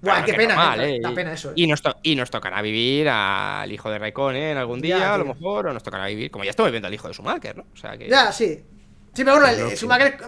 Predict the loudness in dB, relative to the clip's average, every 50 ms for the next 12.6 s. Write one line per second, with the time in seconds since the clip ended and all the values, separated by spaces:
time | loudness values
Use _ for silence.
0 | -14 -12 -4 -2 0 2 2 2 2 2 0 -2 -4 -4 -6 -6 -6 -6 -6 -6
1 | -6 -8 -12 -14 -16 -8 -6 -4 -4 -4 -4 -6 -8 -10 -10 -10 -10 -10 -10 -8
2 | -6 -4 -2 0 0 0 0 -2 -2 -2 -2 -4 -4 -4 -4 -6 -6 -6 -6 -6
3 | -6 -6 -8 -8 -12 -20 -20 -20 -20 -20 -8 -2 0 0 0 0 -2 -2 -2 0
4 | 0 0 0 0 -2 -4 -6 -14 -20 -20 -20 -20 -20 -20 -18 -16 -8 -6 -2 0
5 | 2 4 4 4 4 4 0 0 2 4 4 2 2 0 -6 -18 -20 -20 -20 -20
6 | -20 -20 -20 -4 2 4 4 6 6 6 6 6 6 4 4 2 2 2 0 0
7 | -2 -2 -2 -4 -4 -8 -14 -20 -20 -20 -20 -4 0 2 4 4 4 2 -2 -2
8 | 0 0 0 2 2 0 0 0 0 0 2 2 2 2 2 2 2 2 2 2
9 | 2 0 0 -2 -4 -4 -4 -4 -4 -6 -6 -6 -6 -4 -4 -2 -2 -2 0 0
10 | -2 -4 -6 -8 -10 -10 -10 -4 0 4 6 6 6 4 4 2 0 -2 -4 -6
11 | -10 -10 -12 -12 -10 -8 -6 -4 -2 0 0 0 0 0 0 0 0 0 2 2
12 | 2 4 4 4 4 4 6 6 6 6 4 0